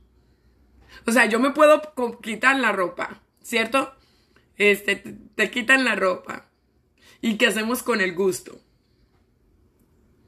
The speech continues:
Entonces te vestís de hombre. Y cuando ves a un tipo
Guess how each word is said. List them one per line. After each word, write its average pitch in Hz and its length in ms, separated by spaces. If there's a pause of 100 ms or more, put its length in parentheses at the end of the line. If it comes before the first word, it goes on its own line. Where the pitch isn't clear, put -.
(880)
Entonces 208 640
te 240 100
vestís 202 380
de 233 100
hombre. 185 480 (1700)
Y 233 160
cuando 226 340
ves 220 200
a 247 40
un 262 160
tipo 254 500